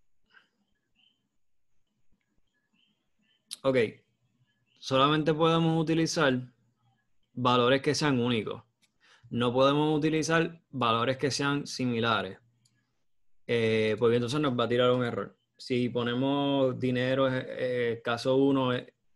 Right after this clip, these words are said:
es, es igual a uno, o sea, caso uno de la evaluación es uno,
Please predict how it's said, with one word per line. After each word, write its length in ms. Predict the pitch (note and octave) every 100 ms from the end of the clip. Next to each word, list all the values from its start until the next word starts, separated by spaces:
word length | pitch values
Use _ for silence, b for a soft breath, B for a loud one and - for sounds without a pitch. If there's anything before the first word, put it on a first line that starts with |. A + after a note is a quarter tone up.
| _ _
es, 420 | - A2+ A#2+ - -
es 120 | G#2+
igual 240 | A#2+ C3
a 100 | C#3+
uno, 200 | C3 A2+
o 40 | A#2+
sea, 160 | G#2+
caso 500 | A2 A2 C3 B2+ - _ _ _ _ -
uno 460 | D#3+ C3+ A#2+ A#2+ _ _ _ - -
de 140 | A2
la 80 | G#2+
evaluación 680 | A2 A2+ A2+ D3+ C3 C3 -
es 120 | A2+
uno, 400 | A#2 D3+ C3 A#2+